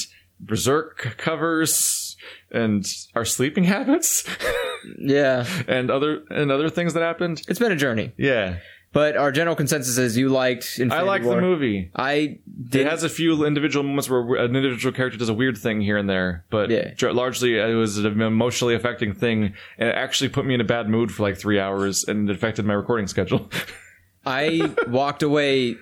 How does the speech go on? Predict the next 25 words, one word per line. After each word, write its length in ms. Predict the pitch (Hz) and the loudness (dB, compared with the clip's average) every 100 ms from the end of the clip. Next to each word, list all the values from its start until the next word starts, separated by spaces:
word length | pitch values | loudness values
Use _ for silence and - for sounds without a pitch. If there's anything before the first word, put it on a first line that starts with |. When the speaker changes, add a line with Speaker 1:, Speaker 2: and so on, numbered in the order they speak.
| - | -2
Speaker 2:
uninterested 1400 | 123 131 131 110 - _ - 123 117 123 - 117 107 - | 0 2 0 -2 -10 _ -2 0 0 0 2 0 0 -2
and 200 | 110 107 | 0 2
didn't 220 | 107 104 | 0 0
care, 460 | 110 98 98 - _ | 2 2 0 -4 _
um, 600 | 113 110 113 110 110 - | 0 2 2 0 -2 -6
mostly 400 | - 113 123 127 | 0 2 2 0
'cause 180 | 120 120 | 0 0
no 140 | 120 | 0
Hulk, 400 | 117 117 107 - - | 2 0 0 -4 -4
and 320 | 113 110 113 | 0 2 0
so 360 | - 113 113 113 | 2 4 4 4
it 100 | 113 104 | 2 2
was 180 | 117 110 | 2 2
a 60 | |
waste 320 | 110 107 - | 2 2 0
Speaker 1:
Yeah, 80 | 110 | 0
Speaker 2:
for 40 | 107 | 2
Speaker 1:
your 80 | 98 | 2
Speaker 2:
me. 40 | |
Speaker 1:
favorite 260 | 113 107 104 | 2 0 0
character 320 | 110 104 95 | -2 0 0
was 120 | 98 | 2
minimized 460 | 95 101 98 95 92 | 2 2 0 -2 -4
as 80 | 90 | -2
hell. 380 | 98 98 90 | 0 0 -4